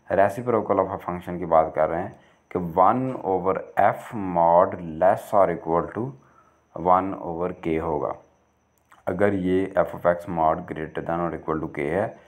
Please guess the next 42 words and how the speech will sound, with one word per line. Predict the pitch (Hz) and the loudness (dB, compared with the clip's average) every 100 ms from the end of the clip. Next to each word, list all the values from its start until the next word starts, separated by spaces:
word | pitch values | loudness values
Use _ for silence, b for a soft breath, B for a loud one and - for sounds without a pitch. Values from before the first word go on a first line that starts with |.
| B _ | B _
तो | 87 | -2
one | 87 87 - | 4 4 2
over | 90 90 - | -2 -4 0
f | 90 98 - | 0 0 -4
हमारे | 95 82 78 | -4 -2 -2
पास | 82 82 - | 0 -2 -4
less | 78 87 95 87 | -2 -2 0 4
or | 80 | 4
equal | 73 73 76 | 2 -4 -4
to | 82 | 0
one | 76 78 | 0 0
over | 76 80 - 69 | 0 -4 -6 -6
k | 76 | -2
होगा | 95 101 101 | -2 0 0
और | - 85 82 82 B B _ | 0 0 0 -2 B B _
डोमेन | 90 95 98 98 92 | -6 -2 0 0 -2
वही | 87 90 | -2 -4
की | 90 87 | -6 -4
वही | 85 80 | -4 -4
रहेगी। | 80 76 - - _ b b b b b b b _ | -4 -6 -10 -16 _ b b b b b b b _
यहाँ | 110 117 143 | 2 4 4
पे | 151 | 4
हमारे | 143 123 117 | 4 4 4
पास | 117 113 117 - - 101 | 6 6 6 0 -2 2
एक्स | 110 - - | 2 -2 -2
आई | 104 101 | 0 0
है | 107 107 | 0 0
और | - 95 95 92 | 2 2 2 0
एक | - 92 92 87 - | -4 -6 -6 -8 0
एक्स | 101 - 98 | 0 0 -2
आई | 90 | 0
माइनस | 87 78 80 - | 0 -2 -4 -4
वन | 60 57 | -4 -4
है, | - - _ 120 | -14 -20 _ 0
इन | 123 | 0
पे | 120 123 117 | 2 2 2
फंक्शनल | - 98 92 - 101 | 2 0 0 -4 -4
वैल्यूज़ | 104 92 85 87 90 95 | -2 4 4 4 -4 -2
यहाँ | 85 | 0
पे | 80 80 | 0 -2
मेंशन | 80 76 - 71 | -4 -4 -6 -8
है। | - - | -8 -14